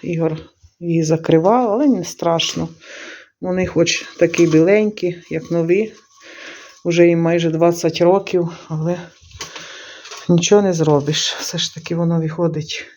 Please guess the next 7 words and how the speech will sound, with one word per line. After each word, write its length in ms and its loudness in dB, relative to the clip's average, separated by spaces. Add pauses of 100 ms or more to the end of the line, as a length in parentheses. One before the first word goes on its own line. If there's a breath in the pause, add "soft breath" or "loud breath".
із 180 -2
ладу. 420 2 (220)
Поламав 600 2
і 60 -10 (920 loud breath)
зараз, 800 0
не 100 0
знаю, 480 0